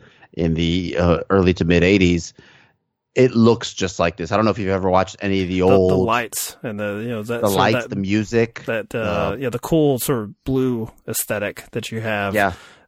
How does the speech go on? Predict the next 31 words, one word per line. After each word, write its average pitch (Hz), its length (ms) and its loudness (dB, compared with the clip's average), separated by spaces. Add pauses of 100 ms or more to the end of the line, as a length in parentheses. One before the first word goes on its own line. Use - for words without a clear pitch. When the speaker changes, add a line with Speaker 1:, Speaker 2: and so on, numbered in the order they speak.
Speaker 2:
Um, 90 680 -6
I, 131 240 0
I 123 80 0
Speaker 1:
He 147 100 -2
Speaker 2:
dug 131 140 2
Speaker 1:
even 127 140 2
Speaker 2:
it. 113 60 -2
Speaker 1:
used 117 300 0
it 120 220 2
in, 98 220 2
uh, 87 380 0
in 95 180 0
Heat, 127 380 0
right? 92 280 2
When 92 260 0
you 92 160 -2
see 104 500 2
Robert 104 240 2
De 104 80 0
Niro's 98 360 4
apartment, 101 640 0
it's 107 180 -10
got 104 180 -2
that 92 200 -2
blue 95 320 0
lighting 104 460 2
Speaker 2:
Mm-hmm. 98 80 -4
Speaker 1:
and 101 80 -4
stuff 101 140 -4
like 104 100 -4
that. 110 140 -4